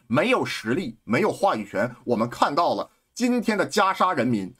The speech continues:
你的敌人会对你犯罪，然后说你是凶手，这就是战争。所以在这一点上呢，我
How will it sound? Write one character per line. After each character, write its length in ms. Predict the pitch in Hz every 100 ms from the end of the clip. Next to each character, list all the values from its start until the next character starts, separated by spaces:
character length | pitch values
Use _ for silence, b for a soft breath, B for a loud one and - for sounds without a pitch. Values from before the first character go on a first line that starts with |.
| B B
你 240 | 147 139
的 80 | 247
敌 260 | - 165
人 320 | 226 143 123 - -
会 280 | - 240
对 160 | 190 240
你 100 | 123 -
犯 180 | 254 156
罪， 260 | 156 233 - _
然 340 | - 135 143 202
后 220 | 262 127
说 240 | - 196
你 160 | 180 104
是 80 | 120
凶 340 | - 214 196
手， 240 | 156 135 _ b b b
这 320 | - 302 165 -
就 160 | 190 123
是 120 | 113
战 180 | - 120
争。 240 | 120 113 110 _ _ b -
所 140 | 302
以 60 | 262
在 160 | 285
这 160 | 277 330
一 80 | 196
点 160 | 151
上 80 | 117
呢， 200 | 185 185
我 180 | 214 214